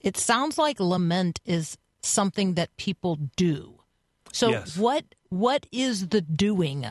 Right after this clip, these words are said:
Speaker 1: of lament?
Speaker 2: Yeah. So lament has two essential components. It has expression and it has direction.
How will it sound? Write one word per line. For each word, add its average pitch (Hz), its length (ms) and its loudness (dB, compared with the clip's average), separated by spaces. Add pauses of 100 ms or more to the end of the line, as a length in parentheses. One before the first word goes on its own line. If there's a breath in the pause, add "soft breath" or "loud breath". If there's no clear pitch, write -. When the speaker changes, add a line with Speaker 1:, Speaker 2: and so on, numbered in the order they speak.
Speaker 1:
of 151 200 0
lament? 160 580 0 (140)
Speaker 2:
Yeah. 127 240 0 (160)
So 143 180 0
lament 156 640 -2 (340 soft breath)
has 143 200 -2
two 208 180 0
essential 170 540 0
components. 127 760 -2
It 135 120 0
has 127 260 0
expression 165 720 -2
and 135 160 -2
it 123 100 -2
has 123 240 -2
direction. 113 680 -4